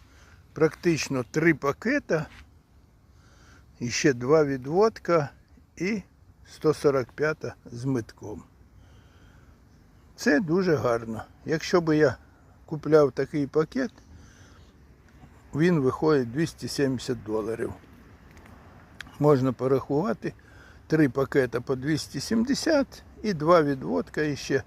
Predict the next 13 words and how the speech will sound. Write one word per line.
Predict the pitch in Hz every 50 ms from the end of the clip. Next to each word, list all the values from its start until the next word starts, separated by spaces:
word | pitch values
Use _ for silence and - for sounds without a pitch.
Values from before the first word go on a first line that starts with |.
| - - - - - - - - - - - -
вдобавок. | 127 131 131 135 156 151 131 127 117 113 113 110 107 98 - - - - - - - - - -
І | - 240 277 240 - - - - - - - - - - -
дев'ять | 143 165 202 190 170 156 135 -
кілограмів | - 147 147 143 143 139 151 151 151 151 143 135 123 123
меду, | 135 170 226 262 240 202 190 175 151 - - - - - _ _ - -
це | - - 185 165 143 131
я | 127 135 131 120 107 - - - - - -
відпускаю | 147 135 123 - - 139 - - - 160 143 135 127 120
по | - - 131
двадцять | 123 120 131 135 120 - - 127 117 113
доларів | 120 127 135 127 120 120 120 117 117 113 110 - - - - - - - - - - - - - - - -
за | - - 101 107 110 123 123 113 - - - - - - -
літр. | 127 135 120 - - - - - - - -